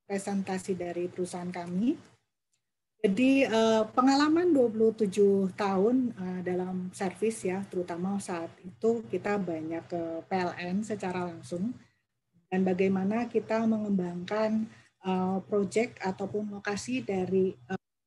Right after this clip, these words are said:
field. Biasanya juga dimulai dengan, eh, opening area, area-area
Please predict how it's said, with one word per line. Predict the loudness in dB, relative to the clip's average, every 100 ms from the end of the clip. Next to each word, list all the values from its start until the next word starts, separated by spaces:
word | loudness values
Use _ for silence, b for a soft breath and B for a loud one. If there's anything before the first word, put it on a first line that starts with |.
| _ _ _ _ _
field. | 0 2 0 -4 -18 _ _ _ -2
Biasanya | -2 0 0 2 2
juga | 2 2 2 2
dimulai | 2 2 0 0 2
dengan, | 0 -4 -4 -6 -8 -10
eh, | -12 -10 -6 -6
opening | -2 0 2 2 0 -2 b b b -4
area, | 2 4 4 2 0 -2 -4 -4
area-area | -2 0 0 0 -2